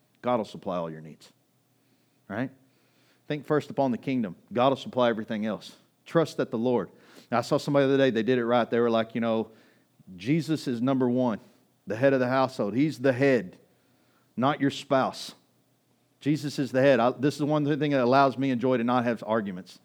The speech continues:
When Joy knows the bills are tight, she doesn't come to Jim like, "Jim, what are you gonna do?" She goes, "Jesus, what are you gonna do?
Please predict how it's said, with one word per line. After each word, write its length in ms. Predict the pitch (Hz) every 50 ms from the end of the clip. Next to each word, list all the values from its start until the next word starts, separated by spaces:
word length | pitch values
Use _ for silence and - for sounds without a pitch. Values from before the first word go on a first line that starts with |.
| _ _ _ _ _ _ _ _ _ _ _ _ _ _ _ _ _ -
When 160 | 120 117 107
Joy 260 | 107 143 151 160 165
knows 320 | 147 151 156 151 143 - -
the 100 | - 120
bills 300 | 107 101 151 165 151 127
are 80 | 147
tight, 380 | 135 - 151 156 151 135 104 -
she 120 | - -
doesn't 180 | 165 180 180 165
come 160 | - 170 170
to 60 | 156
Jim 240 | 135 120 147 165 160
like, 140 | 151 135 110
"Jim, 240 | 104 131 175 165 160
what 140 | 160 170 147
are 60 | 151
you 100 | 156 156
gonna 160 | 143 147 135
do?" 180 | 120 131 151 143
She 140 | - -
goes, 180 | 143 139 123 95
"Jesus, 460 | 95 101 156 180 170 151 165 151 -
what 140 | - 160 160
are 60 | 151
you 180 | 127 127 147 139
gonna 220 | 127 123 113 110
do? 180 | 92 104 98